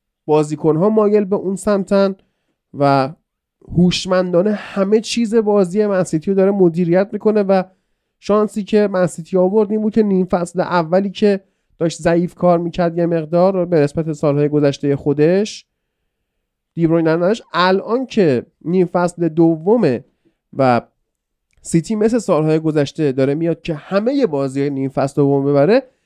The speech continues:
دی بروینه از مصدومیت برگشته. یه نکته‌ای که وجود داره و کارشناسا خیلی هم بهش اشاره می‌کنن، من اینو یادمه که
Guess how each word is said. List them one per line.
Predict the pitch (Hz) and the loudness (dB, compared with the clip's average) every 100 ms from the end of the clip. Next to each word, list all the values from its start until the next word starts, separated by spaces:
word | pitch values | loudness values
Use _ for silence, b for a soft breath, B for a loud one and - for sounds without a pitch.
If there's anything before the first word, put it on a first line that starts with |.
| b _ - | b _ -6
دی | 175 | -4
بروینه | 160 170 165 185 214 240 - | 0 2 2 2 0 -2 -2
از | 160 160 | -4 -2
مصدومیت | 165 151 - 151 180 95 | -2 -2 -2 0 0 0
برگشته. | 170 160 151 139 131 139 110 _ _ - | 0 2 2 0 0 -4 -4 _ _ -8
یه | 285 | -2
نکته‌ای | 320 285 302 | 0 0 0
که | 311 311 | 0 2
وجود | 254 220 214 | 2 0 -2
داره | 208 247 240 202 190 - _ - | 0 2 2 2 -2 -6 _ -2
و | 185 185 | 2 2
کارشناسا | - 208 196 196 196 196 240 | 0 0 0 0 -4 -2 -4
خیلی | - 233 240 220 | -4 -4 -2 2
هم | 208 190 | 2 2
بهش | 180 170 | -4 -2
اشاره | 165 180 175 | 0 0 0
می‌کنن، | 170 170 170 170 196 | -2 -2 0 2 2
من | 208 214 - | 0 -4 -6
اینو | 214 214 | -6 0
یادمه | 208 208 202 196 | 2 2 0 0
که | 202 | 0